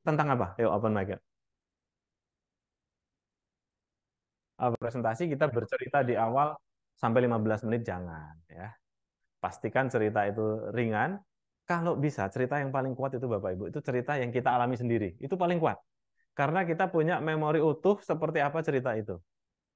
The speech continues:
Atau cerita kita bisa pinjam cerita tentang kejadiannya orang lain.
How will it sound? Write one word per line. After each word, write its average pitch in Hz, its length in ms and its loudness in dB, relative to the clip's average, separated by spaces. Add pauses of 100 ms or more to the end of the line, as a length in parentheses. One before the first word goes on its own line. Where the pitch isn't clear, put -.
(2250)
Atau 170 480 6
cerita 165 480 4
kita 185 160 2
bisa 143 160 2
pinjam 139 320 4
cerita 139 560 0 (400)
tentang 123 400 0
kejadiannya 113 560 2
orang 104 240 -4
lain. 90 280 -8